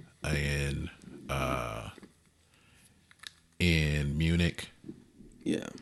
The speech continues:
Speaker 1: And they were, they were, you know, they were friends, and they would go out to nightclubs, and that's where they got discovered.
Speaker 2: Mm-hmm.
Speaker 1: And then, uh, Frank Farian got, had a name for them.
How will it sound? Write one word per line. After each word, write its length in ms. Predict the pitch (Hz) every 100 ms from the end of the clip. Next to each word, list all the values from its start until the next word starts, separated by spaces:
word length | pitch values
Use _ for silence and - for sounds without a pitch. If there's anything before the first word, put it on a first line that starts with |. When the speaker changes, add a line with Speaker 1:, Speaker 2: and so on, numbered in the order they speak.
| - _
Speaker 1:
And 320 | 76 76 76
they 140 | 80 80
were, 300 | 78 76 71
they 200 | 73 104
were, 200 | 110 101
you 140 | 101
know, 80 | 78
they 120 | 107
were 120 | 113 90
friends, 760 | - 107 104 101 98 - - - - - -
and 220 | 87 82
they 120 | 87
would 180 | 90 85
go 120 | 85
out 160 | 85 82
to 100 | 80
nightclubs, 880 | 80 80 - 80 80 78 78 - - - - - _
and 200 | 82 78
that's 240 | 78 80 -
where 100 | 78
they 100 | 73
got 200 | 73 -
discovered. 580 | - - 67 53 53 - -
Speaker 2:
Mm-hmm. 320 | 92 95 101 98 - - - -
Speaker 1:
And 360 | 85 76 76 73
then, 400 | 78 76 73 76 -
uh, 520 | 69 67 69 67 58
Frank 320 | - 85 78
Farian 680 | - 85 78 76 71 71 76 - -
got, 320 | 76 67 64 - - -
had 220 | 73 69
a 80 | 67
name 320 | 80 98 98
for 260 | - 92 87
them. 300 | 82 80